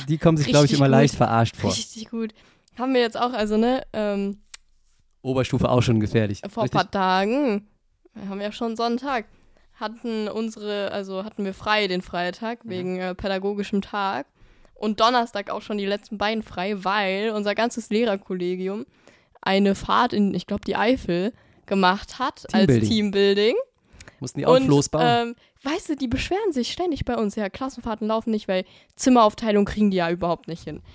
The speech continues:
Speaker 2: Und ein Lehrer von uns hat das halt organisiert und der meinte die ganze Zeit,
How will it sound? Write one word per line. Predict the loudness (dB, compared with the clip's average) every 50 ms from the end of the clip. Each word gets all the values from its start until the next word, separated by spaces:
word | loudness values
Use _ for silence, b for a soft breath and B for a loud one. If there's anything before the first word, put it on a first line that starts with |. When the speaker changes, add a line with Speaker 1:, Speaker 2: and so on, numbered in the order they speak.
| B B B B B
Speaker 2:
Und | -4 -2 -2 -2 -2 -6 _ _ -20 -8 -4 -2
ein | 0 0 0 0
Lehrer | 0 0 0 -2
von | -2 -4 -4
uns | -4 -4 -4
hat | -4 -6
das | -6 -6 -4
halt | -4 -4 -2
organisiert | -4 -4 -2 -2 -2 -2 -2 -2 -2 -2 -2 0
und | 0 0
der | 2 2 2
meinte | 2 2 0 0 -2 -2 -4
die | -2 0
ganze | 2 2 2 2 0 -4 -4 -4
Zeit, | -2 0 0 0 0 -2